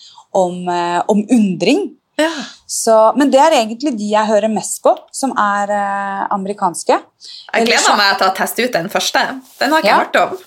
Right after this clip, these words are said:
Speaker 1: Nei, The One Thing, det
Speaker 2: Ja.
Speaker 1: handler om hvil-, hva er den ene tingen som, eh, virkelig kan endre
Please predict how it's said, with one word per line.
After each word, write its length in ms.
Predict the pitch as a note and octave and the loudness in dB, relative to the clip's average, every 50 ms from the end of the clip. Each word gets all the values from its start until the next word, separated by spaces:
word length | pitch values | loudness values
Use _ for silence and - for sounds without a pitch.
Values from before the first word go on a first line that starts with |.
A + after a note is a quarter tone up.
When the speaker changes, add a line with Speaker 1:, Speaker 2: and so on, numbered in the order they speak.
| _ _ _ - | _ _ _ -4
Speaker 1:
Nei, 240 | G3 G3+ B3 D#4+ F4 C#4+ | 0 2 2 4 2 2
The 100 | D4 D4 | 2 2
One 220 | C4 C4+ C4 A#3+ | 2 2 2 2
Thing, 300 | B3 C4 C#4+ D#4+ G#4 A4 - - A3+ | 2 2 2 2 2 -2 -6 -6 0
det 120 | A3+ C4 D4 | 2 4 4
Speaker 2:
Ja. 60 | D#4 | 6
Speaker 1:
handler 300 | - C4 A#3+ G#3+ G#3 G#3 | 4 2 0 0 0 2
om 160 | A#3+ B3+ B3+ | 2 0 0
hvil-, 220 | A3 A3+ G#3+ G#3 - | -2 -6 -8 -8 -4
hva 260 | G3+ A3 A#3+ B3+ B3 | 0 2 2 4 4
er 40 | A#3+ | 2
den 120 | B3+ B3+ B3+ | 0 0 0
ene 260 | B3+ A3 G3+ G#3 G#3+ | -2 -2 -2 -2 -6
tingen 540 | - A3+ G3+ G3+ G#3 A3+ C4+ D4 D4+ C#4+ D4 - - | -6 -8 -6 -2 0 0 0 0 -2 -6 -8 -10 -8
som, 320 | - - A#3+ A3+ A3+ A3+ | -2 0 0 0 0 -2
eh, 380 | A3+ A3+ A3+ A3 A3 A3 A3 A3+ - G3+ G#3 F#3+ F#3+ - | -2 0 0 0 2 0 0 -2 -4 -8 -12 -12 -12 -6
virkelig 440 | G3+ A3+ B3 B3 - - F#3+ F3+ E3+ | -4 -4 -4 -4 -6 -10 -10 -8 -4
kan 200 | - G3 G3 G3 - | -4 -4 -4 -4 -4
endre 320 | - A3 G3+ F#3+ F3+ D#3 | -4 -2 -2 -4 -6 -6